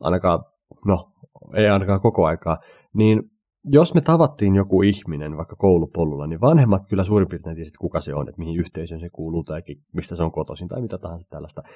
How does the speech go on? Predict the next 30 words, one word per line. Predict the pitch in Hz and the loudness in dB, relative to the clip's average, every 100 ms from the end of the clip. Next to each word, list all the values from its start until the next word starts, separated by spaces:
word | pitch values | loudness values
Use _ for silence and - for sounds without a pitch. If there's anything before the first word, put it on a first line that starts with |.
| _ - | _ -18
Et | - | 0
vanhemmat | 123 160 131 117 | 4 6 4 4
oli | 113 | 4
hyvin | 156 165 - | 6 6 8
tietoisia | 160 151 98 90 | 6 6 2 -4
siitä, | 87 95 | -6 -4
että | 90 | -2
ketä, | - 143 - - _ _ - | 2 4 2 0 _ _ -10
niinku, | 92 95 - _ _ _ _ 98 | -4 -4 -4 _ _ _ _ 2
meidän | 101 95 | 4 6
lasta | 92 98 | 4 2
kasvattaa, | 101 90 - - - - - | 0 0 -2 -14 -14 -16 -10
kuka, | 113 98 | -6 -6
kuka | 117 107 | -2 0
meidän | 95 87 | 0 -2
lasta | - | -8
kasvattaa. | 90 95 - - 80 | -6 -6 -8 -6 -6
Et | - | -4
ne | 98 | 0
on | 87 | 0
ne | 67 | 0
opettajat, | 107 165 160 165 151 - _ _ - | 0 0 0 0 0 -6 _ _ -2
ne | 127 | 0
on | |
ne | 87 | 2
naapurit, | 90 120 117 120 117 113 | 2 2 2 2 0 2
sukulaiset, | 117 - 101 98 98 95 _ _ _ - | -2 0 2 2 0 -6 _ _ _ -2
vanhemmat, | 95 87 85 73 82 - 123 | 0 0 -2 -6 -8 -12 -18
eiks | - - | -18 -18
vaan? | 50 | -20